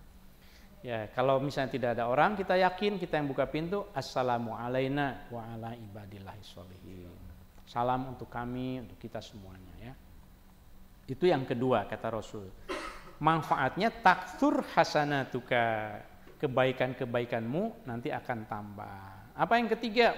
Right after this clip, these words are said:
"Wa sholli." Dan sholatlah engkau sholat duha, sholat duha, walau rakaataini, walaupun dua rakaat. Kalau bisa tiap pagi absen.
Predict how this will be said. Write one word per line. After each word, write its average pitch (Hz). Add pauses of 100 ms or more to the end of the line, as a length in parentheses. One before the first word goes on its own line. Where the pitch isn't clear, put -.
"Wa 165
sholli." 196 (880)
Dan 175
sholatlah 185
engkau 156
sholat 170 (240)
duha, 151
sholat 135
duha, 165 (320)
walau 143
rakaataini, 180 (160)
walaupun 135
dua 131
rakaat. 135 (540)
Kalau 147
bisa 147
tiap 151
pagi 147
absen. 147